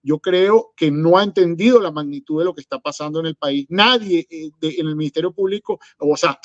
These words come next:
eh, los que están participando de esto, ninguno lo ha entendido, como no lo han entendido los jueces de terrorismo. De hecho, votaron a uno recién y yo, y vaya usted a saber dónde está. Yo no sé si lo desaparecieron, porque, eh, esa gente que se va, se tiene unos secretos de cómo se, se,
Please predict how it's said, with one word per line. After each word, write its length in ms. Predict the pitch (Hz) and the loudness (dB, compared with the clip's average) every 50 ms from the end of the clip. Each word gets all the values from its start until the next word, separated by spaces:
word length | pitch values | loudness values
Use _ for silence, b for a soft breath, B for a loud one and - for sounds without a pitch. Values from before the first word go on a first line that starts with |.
| _ | _
eh, 200 | 165 160 147 135 147 | -4 -2 -2 -2 0
los 160 | 151 147 139 | 0 0 0
que 80 | - 156 | 0 -6
están 200 | 151 - 160 160 | -4 -2 -2 0
participando 560 | 156 202 202 196 202 165 185 - 156 160 175 | 0 0 0 0 -4 -4 0 0 2 4 4
de 60 | 180 | 4
esto, 140 | 175 - 202 | 4 2 0
ninguno 400 | 180 151 143 151 175 214 214 185 | 0 0 4 4 4 4 6 4
lo 80 | 156 147 | 4 4
ha 40 | 147 | 2
entendido, 520 | 143 - 151 151 151 156 160 170 208 b b b b b b | 2 0 -2 0 2 4 4 4 4 b b b b b b
como 200 | - 214 214 196 | 2 4 6 8
no 60 | 190 | 8
lo 100 | 190 196 | 8 8
han 80 | 214 233 | 8 4
entendido 380 | 226 - _ _ 175 180 196 | 2 0 _ _ 2 2 2
los 120 | 208 185 160 | 2 2 0
jueces 260 | 175 170 156 208 208 | -2 -2 -2 -2 -4
de 60 | 196 | -2
terrorismo. 520 | - 170 143 147 165 233 226 190 165 143 | -2 -2 -2 0 0 0 0 0 0 -2
De 60 | 139 139 | -2 -2
hecho, 120 | 143 202 | 0 2
votaron 400 | 196 170 165 - 151 160 180 190 | 2 2 2 2 0 0 2 2
a 60 | 180 | 0
uno 240 | 156 156 165 175 185 | 0 0 0 0 -2
recién 420 | 180 175 170 - - 180 180 185 - b b b b b _ | -2 -2 -2 2 2 2 2 0 -4 b b b b b _
y 200 | 185 175 151 139 | -4 -2 0 4
yo, 160 | 147 170 - - | 4 4 4 2
y 200 | 185 151 160 - | -4 -8 -8 -6
vaya 300 | - 143 147 151 165 180 | -2 0 2 4 4 2
usted 160 | 170 165 - | 2 2 -2
a 40 | 180 | -2
saber 320 | - 180 180 175 165 165 165 | 2 4 6 6 6 6 6
dónde 240 | 175 170 170 165 160 | 2 -2 -2 -4 -6
está. 340 | - _ 202 220 240 233 190 | -6 _ -6 -6 -6 -6 -8
Yo 120 | 151 131 139 | -10 -10 -10
no 80 | 156 | -10
sé 120 | 156 - 165 | -8 -8 -6
si 140 | 156 - 180 | -2 0 2
lo 120 | 180 170 | 4 4
desaparecieron, 760 | 156 - 143 131 - 139 131 127 - - 220 233 220 185 147 | 2 2 -2 -4 -4 -4 -4 -4 -2 2 4 4 4 2 -4
porque, 280 | - - 120 - 131 127 127 _ _ | -8 -14 -18 -14 -12 -14 -14 _ _
eh, 140 | 151 147 135 165 | -10 -8 -6 -6
esa 240 | 151 - 170 170 | -4 -4 -4 -4
gente 260 | 185 190 185 175 202 185 | -4 -4 -4 -6 -4 -2
que 100 | 208 180 | -2 -2
se 140 | 185 180 | 0 2
va, 240 | 151 151 165 185 190 b b b b b b _ | 2 2 2 2 -2 b b b b b b _
se 260 | - - 156 143 - _ _ | -6 -2 -2 -2 -2 _ _
tiene 320 | - 220 208 196 202 202 202 | 6 6 8 8 6 2 -2
unos 180 | 190 190 180 | -4 -6 -6
secretos 560 | - 196 170 - 165 151 151 151 151 196 196 | -6 -8 -6 -4 -4 -2 -2 -2 -4 -6 -6
de 120 | 196 196 - | -6 -6 -6
cómo 320 | - 156 147 139 139 139 - | -4 -4 -4 -4 -6 -8 -8
se, 180 | - 175 147 - | -8 -8 -8 -8
se, 280 | _ - 135 123 123 | _ -10 -10 -10 -10